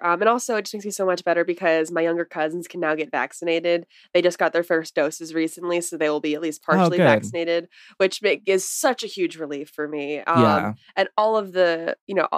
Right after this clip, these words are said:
Speaker 1: basically anyone who's eligible to get vaccinated at this point is vaccinated in my family, which just makes it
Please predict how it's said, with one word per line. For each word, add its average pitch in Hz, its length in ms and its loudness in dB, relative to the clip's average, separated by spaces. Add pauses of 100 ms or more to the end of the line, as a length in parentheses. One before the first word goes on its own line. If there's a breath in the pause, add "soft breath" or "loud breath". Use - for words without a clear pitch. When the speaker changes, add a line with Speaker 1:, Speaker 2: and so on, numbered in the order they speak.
Speaker 1:
basically 247 380 2
anyone 214 260 0
who's 226 120 -2
eligible 175 320 0
to 180 80 -2
get 165 120 -4
vaccinated 160 500 -4
at - 40 -20
this 160 140 -12
point - 240 -10
is 151 180 -6
vaccinated 147 480 -6
in 147 60 -10
my 147 120 -10
family, 156 440 -6
which 156 240 -8
just 156 160 -10
makes 156 240 -2
it 156 180 0